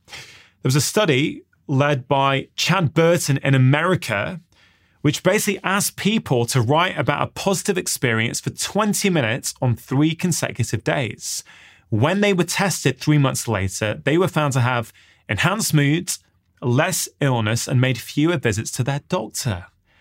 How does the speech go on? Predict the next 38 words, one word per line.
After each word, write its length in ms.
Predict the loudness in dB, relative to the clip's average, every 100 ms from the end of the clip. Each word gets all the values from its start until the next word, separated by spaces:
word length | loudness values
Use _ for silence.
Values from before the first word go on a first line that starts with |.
| _ _ _ _
This 160 | -2 0
was 160 | 0
a 60 | -2
full 460 | 0 0 0 0 -8
quarter 580 | -8 -4 0 0 0 -2
of 120 | 0
a 60 | 2
year 340 | 4 2 0 -2
after 400 | -2 -2 -2 0
their 200 | 0 -2
three 380 | -4 0 2
days 280 | 2 2 0
of 60 | -2
journaling, 640 | 0 0 0 -2 -4 -6 -12 -20 _ _ _ -6
which 140 | -4
I 140 | -2 0
think 140 | 2
is 100 | 2
absolutely 380 | 0 -4 -6 -2
remarkable. 840 | 0 0 0 -2 -4 -4 -4 -8 -16 _ -20 -20 -20 _ _
But 100 | -4
that 60 | -2
was 120 | -2
twenty 280 | 0 2 4
minutes, 440 | 4 4 0 -2
right? 180 | 0 0
That's 160 | -2 0
a 60 |
long 320 | 2 4 4 2
time. 560 | 0 0 0 -6 -12 -12 -2
You 140 | 2
may 140 | 4 2
feel 280 | 2 0
that 100 | 0
you 100 | 0
don't 280 | 0 0 0
have 240 | 0 -2 -2
that. 420 | -6 -8 -12